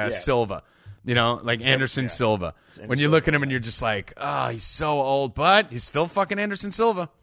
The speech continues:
Speaker 1: Yeah, I mean, you can't get away from it. So that's why this game, man, I, I don't like anything
Speaker 2: Right,
Speaker 1: of it
Speaker 2: I don't either.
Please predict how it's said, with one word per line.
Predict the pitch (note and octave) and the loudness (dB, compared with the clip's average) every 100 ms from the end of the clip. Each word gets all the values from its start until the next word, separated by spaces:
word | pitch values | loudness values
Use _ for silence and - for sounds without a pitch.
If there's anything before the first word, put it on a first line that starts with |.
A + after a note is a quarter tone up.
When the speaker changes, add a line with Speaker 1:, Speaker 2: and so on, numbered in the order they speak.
| _ _ _ _ _ | _ _ _ _ _
Speaker 1:
Yeah, | A2+ B2 A#2+ D2+ D2 - | -8 -6 -6 -12 -20 -20
I | G2+ | -14
mean, | G#2 G2+ | -14 -14
you | |
can't | G#2 D#3+ D3+ | -12 -8 -6
get | D#3 C3 | -4 -4
away | B2 C3 | -2 -4
from | C3 A#2+ | -6 -12
it. | A2+ | -10
So | D#3 | -4
that's | F#3+ G3+ | -2 -2
why | F#3+ E3+ D3+ A#2+ - _ _ _ _ | -4 -2 -2 -4 -12 _ _ _ _
this | D3 G#3 | 0 0
game, | - E3+ D3 C#3+ | 0 -2 -2 -4
man, | B2+ B2+ C3 C#3+ | -6 -8 -10 -12
I, | D#3+ C#3+ E3 E3+ | -12 -6 -2 -2
I | |
don't | E3+ C#3+ | -4 -8
like | B2 A2 - - | -10 -10 -12 -8
anything | C#3+ D3 C#3+ C#3+ C3 | -6 -4 -6 -6 -4
Speaker 2:
Right, | B2+ A#2 | -2 -2
Speaker 1:
of | |
it | B2 B2 | -2 -4
Speaker 2:
I | |
don't | D#2+ D2+ | -6 -10
either. | D2 | -16